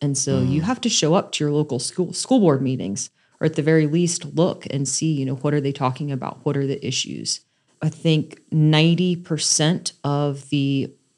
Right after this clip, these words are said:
Speaker 1: book challenges in North Carolina were brought by only four people, right? That's a whole lot of power for four people to
Speaker 2: Yeah.
Speaker 1: wield.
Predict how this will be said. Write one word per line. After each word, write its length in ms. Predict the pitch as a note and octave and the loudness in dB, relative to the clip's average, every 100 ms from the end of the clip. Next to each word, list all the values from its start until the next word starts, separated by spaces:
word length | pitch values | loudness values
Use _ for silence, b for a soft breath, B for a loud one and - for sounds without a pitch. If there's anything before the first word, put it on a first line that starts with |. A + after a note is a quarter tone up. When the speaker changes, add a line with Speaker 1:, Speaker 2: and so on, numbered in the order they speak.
| _ | _
Speaker 1:
book 180 | E3+ D#3+ | 0 2
challenges 680 | - F3 F#3+ G3 G3 G3+ G3+ | 2 2 4 4 4 4 2
in 140 | D#3+ | 0
North 260 | D#3+ D#3+ D#3+ | 0 0 -2
Carolina 500 | D#3+ D#3+ D3+ E3 F#3+ | -2 -2 0 0 0
were 140 | C#3+ | -2
brought 300 | C#3 C#3+ - | -2 -2 -2
by 80 | D3+ | -4
only 240 | C#3+ D#3+ | -2 0
four 440 | D3 - D3 D3 D3 | -2 -4 -2 0 0
people, 600 | D3 - B2+ - G#1 - _ _ _ _ | -4 -8 -8 -8 -12 -14 _ _ _ _
right? 140 | C#3+ D#3 | -4 -2
That's 220 | G3 G3 | -2 -2
a 20 | |
whole 240 | C#3+ D#3 | -2 -2
lot 160 | D3+ D#3 | 0 -2
of 100 | D#3 | -4
power 380 | - C3+ C#3+ - | -6 -4 -4 -6
for 220 | B2+ C#3 | -8 -10
four 240 | - C3 | -6 -6
people 420 | C#3 - C#3 C3 - | -6 -6 -8 -8 -10
to 160 | - | -8
Speaker 2:
Yeah. 140 | B2+ B2+ | -4 -2
Speaker 1:
wield. 320 | G2 - - | -2 -4 -10